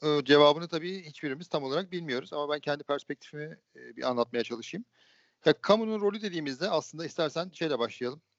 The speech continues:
Kamunun rolü ne olmalı? Ondan sonra, e, buradaki enstrümanları neler olabilir ve bundan sonra bu iş nereye gidebilir, e, çerçevesinde cevap vermeye çalışayım. E, şimdi burada iki tane uç var aslında, değil mi? Yelpazenin iki ucu var.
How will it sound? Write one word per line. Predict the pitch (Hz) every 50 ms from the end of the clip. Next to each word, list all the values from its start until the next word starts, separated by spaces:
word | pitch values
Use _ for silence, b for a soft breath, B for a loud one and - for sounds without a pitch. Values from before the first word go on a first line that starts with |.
| _ -
Kamunun | - 160 156 160 160 156
rolü | 156 160 160 160
ne | 165 175
olmalı? | 165 151 139 127 123 151 190 - _ _ _ _ _ -
Ondan | 143 135 135 143 147 147
sonra, | - - 135 123 143 156 170 175 - - 143
e, | 143 143 143 143 135
buradaki | 139 139 127 135 - -
enstrümanları | 131 127 117 - - 139 135 127 127 131 131 127 123 139 135 143 - -
neler | 143 131 123 123 131 135
olabilir | 135 123 120 113 107 113 113 - - -
ve | 127 127 117
bundan | 120 123 123 127 123
sonra | - 123 120 135
bu | 127 131
iş | - -
nereye | 120 113 113 113 110
gidebilir, | 101 98 107 104 104 110 - - - _ _ -
e, | 131 117 117 117 - - -
çerçevesinde | - - 120 113 113 - 123 117 107 - 120 120
cevap | 110 117 113 110 -
vermeye | - 110 110 110 110
çalışayım. | - 123 117 120 - 190 220 _ B B B B B B B B B B B B B B B B B B -
E, | - 160 160 160
şimdi | - - 190 185
burada | 180 196 220
iki | 226 175 - -
tane | 226 196 214
uç | 247 220 - -
var | 170 131
aslında, | 127 120 - - 135 143 180 190 185
değil | - 220
mi? | 190 139
Yelpazenin | 135 135 131 - 147 139 131 143 156 175
iki | 175 - - -
ucu | - 139 147 127
var. | 123 151 -